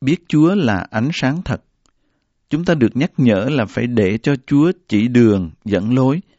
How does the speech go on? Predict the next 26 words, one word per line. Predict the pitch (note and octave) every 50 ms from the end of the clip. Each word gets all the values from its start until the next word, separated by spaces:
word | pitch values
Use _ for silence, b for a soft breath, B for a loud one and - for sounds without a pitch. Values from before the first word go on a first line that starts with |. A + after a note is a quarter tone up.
| _ _ _ _ _ _ _ _ _ _ _ _ _
Chúa | - D#3+ F3+
hướng | F#3+ F#3 F3 F3+ G3+ F3
dẫn | B2 F#2+ G#2+ A#2+
chúng | - D#3+ E3+ F3
ta | - D#3+
bằng | C#3+ B2+ G#2+ F#2+ G2
lời | G2+ G#2+ A2 A2 G#2 G2 E2+
của | _ F#2+ F#2
Ngài. | G2+ A#2 A2 F#2+ D2+ - _ _ _ _ _ _ _ _ _ _ _ _ _ _ _ _ _ _
Chúng | C#3 C#3 D3+
ta | - C#3 A#2+
phải | G#2+ - F#2+ G#2 G#2+
dành | A2 G2 F2+
thời | - G2+ G2+ F#2
giờ | G2 G2+ F#2+ F#2 F2 D#2
học | F2 F#2 - _ A2
lời | G#2+ F#2+ E2+ - _
Chúa | - G#2+ A2+ B2 D3 F3+ - _ _ _ _ _ _ _ _ _ _
và | - G#2 G2 - -
áp | - D3+ F3+ _
dụng | C#3 B2 G2+ E2 G2
vào | G2 G2+ F#2+
đời | F#2 F#2+ F2 D#2+
sống | - - G2+ A#2+ D3 D#3+
mỗi | A#2 F#2+ F#2+
ngày. | G#2+ A2 G#2 F#2+ F2+ -